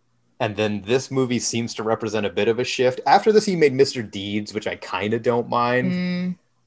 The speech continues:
Speaker 1: But then you can really start to see, after Mister D-, Eight Crazy Nights, a cameo in The Hot Chick, Anger Management. Actually, Fifty-first Dates isn't bad,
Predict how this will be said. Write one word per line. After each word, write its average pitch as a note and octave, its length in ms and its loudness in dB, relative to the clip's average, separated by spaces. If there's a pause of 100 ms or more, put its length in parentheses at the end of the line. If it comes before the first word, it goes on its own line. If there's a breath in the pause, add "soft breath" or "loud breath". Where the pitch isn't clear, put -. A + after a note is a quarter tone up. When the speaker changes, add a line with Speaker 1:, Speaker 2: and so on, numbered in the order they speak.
Speaker 1:
But A2+ 120 6
then B2+ 160 8
you B2+ 140 2
can A2+ 420 0
really B2 360 4
start A2 340 2
to G#2+ 80 -2
see, G2 600 -2 (2000)
after G#2+ 240 2
Mister A2 280 -2
D-, A2 200 -4
Eight G#2+ 200 -4
Crazy A#2 340 2
Nights, A#2 720 -2 (200)
a G#2+ 120 -10
cameo A#2 500 2
in A#2 80 4
The A#2 80 4
Hot A#2 280 2
Chick, - 440 -4
Anger A#2 280 0
Management. A2 840 -2 (460)
Actually, G#3 300 2
Fifty-first D#3+ 580 0
Dates G#2 240 -2
isn't G2 260 -10
bad, F2+ 480 -4